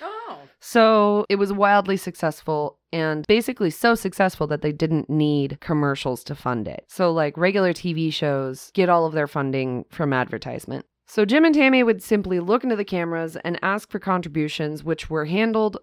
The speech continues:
Speaker 2: through the ministry's cash centers in Heritage Village.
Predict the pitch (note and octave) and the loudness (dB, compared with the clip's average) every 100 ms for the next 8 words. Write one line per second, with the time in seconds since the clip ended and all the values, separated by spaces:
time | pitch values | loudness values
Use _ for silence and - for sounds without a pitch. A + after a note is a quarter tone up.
0 | _ - F3+ E3+ E3 D#3+ - E3+ E3+ F3 | _ -6 -4 -2 -2 -4 -8 -6 -4 -2
1 | F3 - E3 D#3 D#3 - - - G#3+ G#3+ | -4 -6 -4 -4 -6 -12 -10 0 0 0
2 | - F3 E3 E3 D#3+ D#3 E3 E3+ E3 F3+ | -2 -2 0 -2 -2 -4 -4 -2 2 2
3 | F3 E3 D3 D3 C#3 C#3+ D#3+ | 4 2 -2 -4 -4 -6 -10